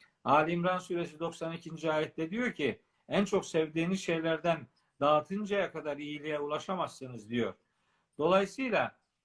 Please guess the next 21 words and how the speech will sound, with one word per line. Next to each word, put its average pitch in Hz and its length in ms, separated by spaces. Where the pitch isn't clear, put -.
e, 135 320
bizim 180 280
için 139 400
affedilmemizi 160 1040
arzu 135 380
ettiğimiz 143 680
her 147 420
ne 190 80
günahımız 151 760
varsa 156 480
o 147 180
günahın 160 600
boyutu 143 400
kadar 175 420
infakımızın 151 920
da 151 80
güçlü 127 360
olmasına 156 680
dikkat 175 320
etmek 135 360
durumundayız. 120 640